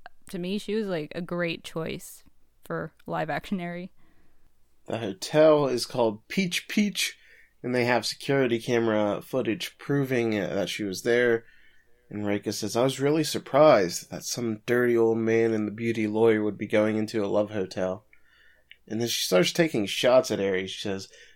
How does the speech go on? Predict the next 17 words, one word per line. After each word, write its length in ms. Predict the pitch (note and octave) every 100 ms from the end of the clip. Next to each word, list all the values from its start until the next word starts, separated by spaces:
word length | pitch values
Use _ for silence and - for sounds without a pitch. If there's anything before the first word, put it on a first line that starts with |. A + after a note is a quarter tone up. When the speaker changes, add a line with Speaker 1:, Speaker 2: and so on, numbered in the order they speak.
| _
Speaker 2:
"No 80 | A#2
matter 420 | G#2+ G#2 A2 A2
how 320 | G2 - A#2+ C3
pretty 320 | - C3+ C3+
she 220 | - C3
may 220 | B2 B2
be, 460 | A#2+ C3 C#3+ D#3 D#3 _ - _ -
a 60 |
middle-aged 640 | G2+ G#2+ A#2+ A#2+ A2+ A2 A2
woman 380 | A2+ A2+ A2+ A2
just 260 | F#2 -
doesn't 320 | C3 A#2 A#2
get 140 | G#2+ A2
her 100 | F#2+
pick 240 | - G#2+
of 100 | G2+
men. 440 | G2+ G2+ G2+ G#2